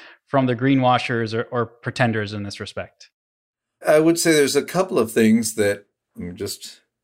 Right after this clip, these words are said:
Speaker 2: taking off my Starbucks hat for a moment as just an informed person on, on the environment and on sustainability. I would say I always look for companies that have a verified science-based target.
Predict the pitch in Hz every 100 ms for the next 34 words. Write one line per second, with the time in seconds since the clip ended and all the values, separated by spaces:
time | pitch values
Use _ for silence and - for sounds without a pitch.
0 | - 120 113 113 104 107 110 95 95 -
1 | - 131 131 92 - - 92 95 - -
2 | 92 85 85 87 87 90 90 - 98 95
3 | 98 95 - 98 - 98 87 87 - 110
4 | 101 95 92 90 _ _ _ _ 101 101
5 | - 101 92 90 76 90 92 92 87 80
6 | 78 92 123 107 80 82 82 82 - -
7 | - 82 78 101 113 87 92 82 85 82
8 | - 87 82 - _ _ _ _ - 110
9 | 135 127 104 92 107 110 107 - 104 101
10 | 101 104 107 - 95 98 113 113 117 110
11 | 107 - 101 98 98 98 101 92 104 110
12 | 110 110 107 - 104 107 110 - 120 120
13 | 117 165 185 -